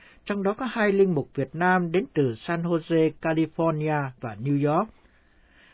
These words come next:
Với đông đảo tín hữu nói tiếng Đức, Đức Thánh Cha nhắc nhở rằng Thánh nữ Teresa hài đồng mời gọi chúng ta đi vào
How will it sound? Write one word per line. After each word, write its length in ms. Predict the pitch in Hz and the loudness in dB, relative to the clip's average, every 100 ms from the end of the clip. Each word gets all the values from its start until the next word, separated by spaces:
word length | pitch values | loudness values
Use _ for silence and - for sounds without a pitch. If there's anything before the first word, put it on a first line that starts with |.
| _ | _
Với 140 | 208 269 | 2 4
đông 260 | 220 202 | 4 2
đảo 200 | 175 113 - | 0 -2 -2
tín 140 | 180 | 0
hữu 200 | 214 175 | 4 2
nói 200 | 226 185 208 | 2 0 2
tiếng 200 | 180 226 | 0 2
Đức, 160 | 254 277 _ - _ | 0 -2 _ -20 _
Đức 120 | 208 - | -10 -6
Thánh 140 | 277 - | -8 -2
Cha 180 | 220 | -2
nhắc 240 | 214 277 - | 0 -4 -2
nhở 220 | 175 123 | -2 0
rằng 300 | 147 147 127 - _ _ | 0 0 -2 -10 _ _
Thánh 220 | - 269 | -6 -4
nữ 100 | 269 269 | -4 0
Teresa 520 | 233 226 220 - 208 | 2 4 2 0 -2
hài 320 | 202 180 147 135 | 0 2 2 2
đồng 320 | 139 135 135 | 0 0 0
mời 200 | 151 147 | 2 2
gọi 240 | 156 135 - | 2 0 -2
chúng 160 | 208 | -8
ta 300 | 277 202 190 | -4 0 0
đi 180 | 180 208 | 2 2
vào 320 | 175 139 117 | 4 2 -2